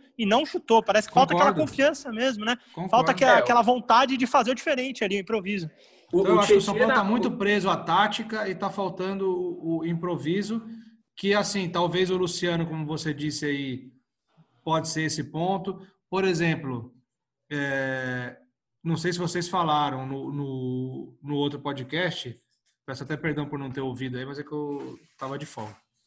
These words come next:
Speaker 2: O... e eu valorizo muito bem a minha folga.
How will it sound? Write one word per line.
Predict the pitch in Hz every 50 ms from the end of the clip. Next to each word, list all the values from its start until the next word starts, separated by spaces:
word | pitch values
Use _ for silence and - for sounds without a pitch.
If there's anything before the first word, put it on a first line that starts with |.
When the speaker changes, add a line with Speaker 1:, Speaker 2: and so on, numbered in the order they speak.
| _ _ _ _ _ _ - - _ _ _ _ _ _
Speaker 2:
O... | 156 151 151 151 151 151 147 147 143 139 139 139 139 135 135 135 131 131 127 123 120 123 - - - _ _ _
e | 139
eu | 143 151 135
valorizo | 160 160 160 151 165 175 165 160
muito | 160 165 196 160 208 170
bem | 160 165 170 175 175
a | 165 - 147 151
minha | 147 156 165
folga. | 165 - - - 110 110